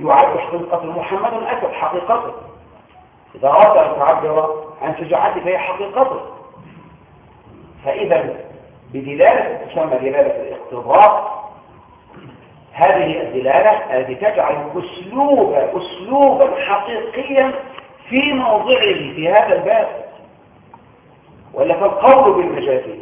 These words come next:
لو كان حقا هذا المجاز كيف يغفل عنه أهل القرون المفضلة الثلاثة؟ وهم جمعوا بين أمرين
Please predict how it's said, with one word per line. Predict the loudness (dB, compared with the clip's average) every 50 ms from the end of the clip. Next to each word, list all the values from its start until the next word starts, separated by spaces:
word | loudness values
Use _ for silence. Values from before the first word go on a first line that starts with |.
| -18 -20 -20 -20 -20 -2
لو | 2 4 6 6 6 4
كان | 2 2 2 0
حقا | -2 0 0 0 0 0 -4 -4
هذا | 0 0 0 0 0 -2
المجاز | -4 -4 -4 -2 -2 -4 -4 -6 -10 -12 -14 -16 -20 -20 -20 -20 _ 6
كيف | 6 6 6 6 4 4 4 4 0 -4 -8 -10 -14 -14 -8 2
يغفل | 6 6 8 8 6 4 2 2
عنه | 2 0 -2 -4 -4 -4 -6 -8 -10 -14 -18 -6 0 2
أهل | 2 4 4 2
القرون | 0 -2 -4 -6 -4 -4 -4 -4
المفضلة | -6 -8 -10 -10 -10 -10 -6 -4 -4 -4 -4 -4 -6 -12 -12
الثلاثة؟ | -10 -8 -4 -4 -4 -4 -4 -6 -6 -10 -16 -20 -20 -20 -20 -20 _ _ _ _ -20 _ _ _ _ _ _ _ -20 -20 -20 -20 -20 -20 -20 -20 -12 0
وهم | 4 6 8 8 8 6 4 2
جمعوا | 4 6 8 8 8 8 6 6 6
بين | 6 6 6 6
أمرين | 4 2 2 2 4 4 4 4 2 0 -2 -4 -6 -8 -10